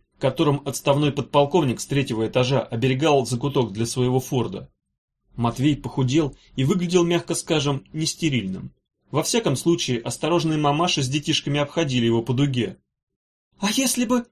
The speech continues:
начала Ирка. «Он не успел бы даже коснуться тебя. Я был рядом. Мне было важно, чтобы это стало твоей победой», сказал Матвей. Ирка хотела спросить его совсем о другом. «А если бы всё-таки»,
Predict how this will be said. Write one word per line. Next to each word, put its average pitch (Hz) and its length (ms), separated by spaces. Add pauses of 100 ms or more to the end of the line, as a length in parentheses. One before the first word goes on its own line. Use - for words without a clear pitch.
(160)
начала 127 420
Ирка. 117 520 (520)
«Он 139 200
не 139 80
успел 139 380
бы 131 100
даже 120 220
коснуться 120 580
тебя. 98 420 (260)
Я 127 200
был 131 180
рядом. 107 440 (400)
Мне 139 160
было 147 200
важно, 139 360
чтобы 123 320
это 127 140
стало 131 360
твоей 131 560
победой», 104 580 (160)
сказал 107 400
Матвей. 101 500 (840)
Ирка 139 260
хотела 135 360
спросить 135 480
его 127 140
совсем 151 360
о 147 40
другом. 147 440 (420)
«А 196 100
если 220 320
бы 226 120
всё-таки», 233 540